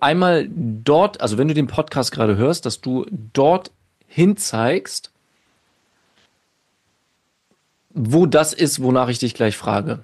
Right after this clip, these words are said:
Also einfach intuitiv, wo du das um dich herum im Raum wahrnimmst. Also ist es vor dir, ist es rechts von dir, ist es links von dir, ist es hinter dir, ist es über dir, ist es unter dir.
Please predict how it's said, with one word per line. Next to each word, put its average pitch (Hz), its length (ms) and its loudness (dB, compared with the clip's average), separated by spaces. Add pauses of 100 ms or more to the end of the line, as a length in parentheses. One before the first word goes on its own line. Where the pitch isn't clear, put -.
Also - 260 -2
einfach 180 380 0
intuitiv, 143 840 -2
wo 117 220 2
du 135 180 -2
das 131 420 0
um 165 180 4
dich 156 180 2
herum 127 320 -2
im 113 120 0
Raum 110 460 0 (320)
wahrnimmst. 110 540 -2
Also 113 160 -8
ist - 160 -12
es - 120 -10
vor 147 260 0
dir, 120 160 0
ist 104 120 -4
es 131 180 -8
rechts 123 200 -2
von 107 120 -4
dir, 101 160 0
ist 139 120 -6
es 127 80 -10
links 117 240 -2
von 104 160 -4
dir, 110 140 -2
ist 135 100 -4
es - 80 -6
hinter 120 260 0
dir, 113 160 0
ist 117 80 -4
es - 60 -10
über 139 320 -2
dir, 120 200 0
ist 120 140 -2
es - 100 -6
unter 107 260 -4
dir. 110 220 -10